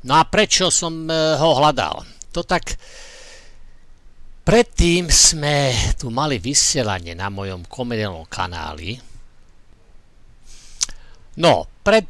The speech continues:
asi dvomi týždňami na mojom komediálnom kanáli sme mali vysielanie. To sa volá Ideme podrevkovať Matoviča. No, v tomto vysielaní,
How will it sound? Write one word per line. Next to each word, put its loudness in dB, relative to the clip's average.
asi 6
dvomi 0
týždňami 0
na -2
mojom -2
komediálnom -2
kanáli 0
sme -4
mali -8
vysielanie. -6
To -14
sa -4
volá 4
Ideme 2
podrevkovať 2
Matoviča. -4
No, -6
v -
tomto -2
vysielaní, 0